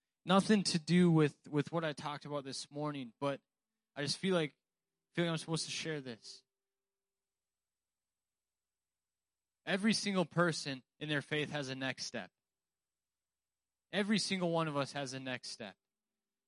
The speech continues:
Right? For some of us, it might look like, it might look like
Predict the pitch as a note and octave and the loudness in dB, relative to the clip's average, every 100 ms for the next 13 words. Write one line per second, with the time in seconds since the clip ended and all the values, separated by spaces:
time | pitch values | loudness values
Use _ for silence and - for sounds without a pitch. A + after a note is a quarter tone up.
0 | _ _ _ _ _ _ _ - D3+ - | _ _ _ _ _ _ _ -2 0 0
1 | D#3 - G3+ F3 E3 D3 - _ _ D#3+ | -2 0 -2 0 0 -2 -6 _ _ -6
2 | D#3 E3+ D#3+ E3+ - D#3+ D3+ - - _ | -2 -2 0 -4 0 -2 -2 -6 -20 _
3 | _ _ _ _ _ C#3+ D#3 E3 E3+ E3+ | _ _ _ _ _ -2 0 2 2 2
4 | E3 - | 0 0